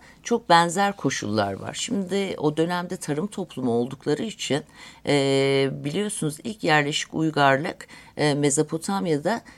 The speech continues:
e, Dicle ve Fırat nehirleri arasında Mümbit Hilal dediğimiz bölgede oluşmuştur. Mısır'da da tıpkı o şekilde, e, Nil'in kenarında oluşmuştur diğer büyük medeniyet. Yani tarım toplumu olduğu için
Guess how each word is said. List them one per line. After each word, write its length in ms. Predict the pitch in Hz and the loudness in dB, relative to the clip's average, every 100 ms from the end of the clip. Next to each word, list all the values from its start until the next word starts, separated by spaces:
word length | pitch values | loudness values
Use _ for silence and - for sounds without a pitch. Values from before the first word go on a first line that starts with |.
| - | -8
e, 220 | - 147 151 | 2 2 2
Dicle 220 | 190 208 | -2 -2
ve 120 | 196 | -2
Fırat 320 | - 208 202 | -2 -4 -2
nehirleri 440 | 147 135 117 113 107 | 0 0 2 2 4
arasında 680 | 104 110 - 107 95 98 - - | 2 -2 -2 0 0 -4 -8 -4
Mümbit 420 | 127 135 135 156 | 2 2 2 -2
Hilal 320 | 156 156 156 139 | 0 2 2 2
dediğimiz 500 | 120 123 - - 151 | 0 -2 -4 2 6
bölgede 400 | 147 135 139 135 | 6 6 4 4
oluşmuştur. 680 | 104 104 - 107 - - - - - | 2 -2 -8 -10 -10 -16 -16 -20 -4
Mısır'da 500 | 185 233 - 220 247 | 2 2 2 0 0
da 80 | 190 | 0
tıpkı 340 | - 120 - 123 | -2 -8 -2 0
o 80 | |
şekilde, 640 | 120 127 113 120 117 220 - - - - 139 | 0 -2 -2 -2 -2 -2 -4 -12 -20 -6 0
e, 420 | 143 139 135 139 | 2 4 2 2
Nil'in 600 | 143 147 165 208 233 170 | 2 2 2 4 4 2
kenarında 640 | - 147 127 120 117 104 | 0 2 4 4 2 0
oluşmuştur 800 | 107 117 - 117 - 117 104 - - | 0 -4 -4 -6 -4 -4 -4 -6 -8
diğer 400 | 120 123 117 117 | 0 2 2 2
büyük 260 | 120 110 - | -2 -4 -2
medeniyet. 600 | 113 113 107 123 - - - - - | 0 2 2 0 -2 -10 -18 -20 2
Yani 400 | 175 165 151 117 | 6 6 4 0
tarım 280 | - 135 - | 2 2 2
toplumu 440 | 208 190 - 170 | -4 -6 -4 0
olduğu 260 | 160 160 165 | 0 0 -2
için 340 | 151 - 107 | -4 -2 -4